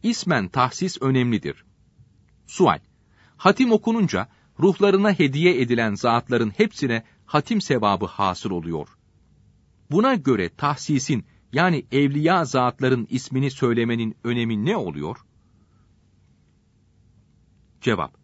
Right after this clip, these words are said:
İsmen tahsis edilince falanca tarafından gönderilmiştir diye ölen zata bildirilir. O da gönderene teveccüh eder.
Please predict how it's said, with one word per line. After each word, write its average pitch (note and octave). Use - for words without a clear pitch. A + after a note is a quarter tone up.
İsmen D#3
tahsis A2
edilince F2+
falanca F3
tarafından A2+
gönderilmiştir G#2+
diye A2
ölen C#3
zata A#2
bildirilir. D#2+
O G#3+
da G3+
gönderene C3
teveccüh C3
eder. C#2+